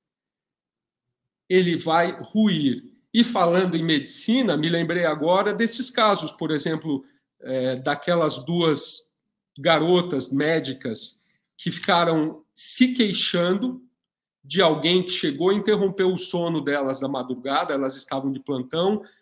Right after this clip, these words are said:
debocharam da paciente e, por isso, foram desligadas do hospital e expulsas do seu curso de medicina. Então, vejam que, de fato, sim,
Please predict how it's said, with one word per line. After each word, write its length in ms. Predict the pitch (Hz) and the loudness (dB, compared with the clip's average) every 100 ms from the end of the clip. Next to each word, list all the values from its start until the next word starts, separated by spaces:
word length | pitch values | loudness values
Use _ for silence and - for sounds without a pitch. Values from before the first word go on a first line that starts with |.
| _ | _
debocharam 1000 | 139 220 202 196 180 - 175 185 180 151 | -2 0 4 4 4 2 4 4 4 2
da 120 | 143 | -2
paciente 1000 | 139 143 - 139 147 180 220 - 240 - - _ - - | -4 -6 -4 -4 -2 0 -2 -2 -4 -4 -16 _ -6 2
e, 100 | 240 | 2
por 280 | 240 208 | 4 2
isso, 380 | 175 220 226 269 | 4 2 0 -2
foram 760 | - - 190 196 214 262 269 - _ _ _ _ _ | -4 0 2 4 4 2 -2 -8 _ _ _ _ _
desligadas 1000 | 117 156 196 208 226 185 190 185 185 180 | -4 6 6 6 2 2 2 2 0 0
do 100 | 180 | -4
hospital 920 | 175 - - 147 147 165 214 - _ _ | -4 -10 -6 0 2 2 -2 -8 _ _
e 400 | 160 196 233 233 - _ _ | -2 0 0 -2 -14 _ _
expulsas 720 | 180 233 - 233 254 - 175 | 2 2 2 2 2 0 -4
do 100 | 147 | -6
seu 200 | 151 151 | -6 -6
curso 280 | 135 139 - | -2 -4 -4
de 100 | 139 | -4
medicina. 580 | 143 135 - 127 110 107 | -2 -4 -6 -6 -6 -6
Então, 460 | 127 190 220 226 - _ _ _ _ - | -6 2 2 2 -4 _ _ _ _ -10
vejam 580 | 117 190 247 202 160 | 4 8 8 6 0
que, 180 | - 208 | -2 -6
de 280 | 165 151 269 | -6 -2 -2
fato, 760 | 262 - 196 226 - - 117 - _ _ _ _ - | -2 0 2 2 -2 -8 -10 -10 _ _ _ _ -16
sim, 760 | - - 220 226 254 277 - | -8 0 4 4 4 0 -6